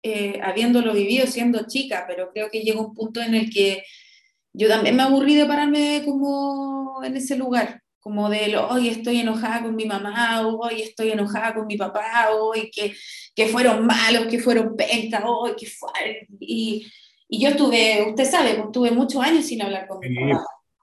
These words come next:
Speaker 1: muchos años sin darle
Speaker 2: Sí.
Speaker 1: la cara, sin nada, sin contestarle el teléfono, nada. Eh,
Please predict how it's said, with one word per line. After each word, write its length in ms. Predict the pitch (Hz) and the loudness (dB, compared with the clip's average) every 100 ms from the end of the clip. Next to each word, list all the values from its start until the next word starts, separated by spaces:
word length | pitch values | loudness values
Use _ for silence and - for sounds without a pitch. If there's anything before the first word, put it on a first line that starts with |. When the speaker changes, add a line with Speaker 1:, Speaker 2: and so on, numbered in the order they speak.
| - | -8
Speaker 1:
muchos 280 | 220 226 262 | -4 0 4
años 240 | 269 262 | 6 4
sin 180 | 254 240 | 4 4
darle 300 | 240 240 233 | 4 4 2
Speaker 2:
Sí. 180 | 233 262 | 2 2
Speaker 1:
la 80 | 262 | 2
cara, 280 | 240 254 240 233 | 4 4 4 0
sin 220 | 214 214 | -4 -2
nada, 200 | 240 240 | 0 0
sin 200 | 220 - | -2 -8
contestarle 520 | 208 208 214 214 214 | -12 -12 -6 -4 -2
el 100 | 202 | -4
teléfono, 420 | 196 226 226 196 | -4 -6 -6 -8
nada. 300 | 208 214 - - _ _ _ _ _ - | -4 -4 -4 -12 _ _ _ _ _ 4
Eh, 840 | 196 190 185 180 175 170 160 165 | 6 6 4 2 4 4 2 -2